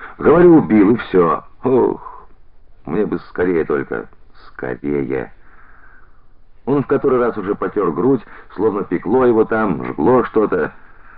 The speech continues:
«Тебе бы лечиться надо, Леонид»,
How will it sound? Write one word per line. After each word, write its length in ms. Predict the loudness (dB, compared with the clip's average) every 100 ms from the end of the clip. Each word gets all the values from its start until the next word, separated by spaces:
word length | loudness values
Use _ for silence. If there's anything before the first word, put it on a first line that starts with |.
| -20 -20 -20 -20 -20 -20 -20 -20 -20 -8
«Тебе 220 | 0 2
бы 120 | 4 2
лечиться 500 | 2 0 -4 -2 -2
надо, 260 | 0 -2
Леонид», 440 | -2 -2 -2 -4